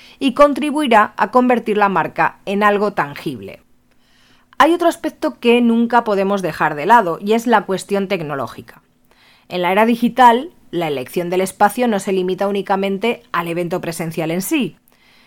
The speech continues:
La transmisión en vivo, por ejemplo, desde lugares inusuales, puede atraer a una audiencia adicional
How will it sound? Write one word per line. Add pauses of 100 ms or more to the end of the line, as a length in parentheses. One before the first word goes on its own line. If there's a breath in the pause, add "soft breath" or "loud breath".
(340 soft breath)
La
transmisión
en
vivo,
por
ejemplo,
desde
lugares
inusuales, (300 soft breath)
puede
atraer (100)
a
una
audiencia
adicional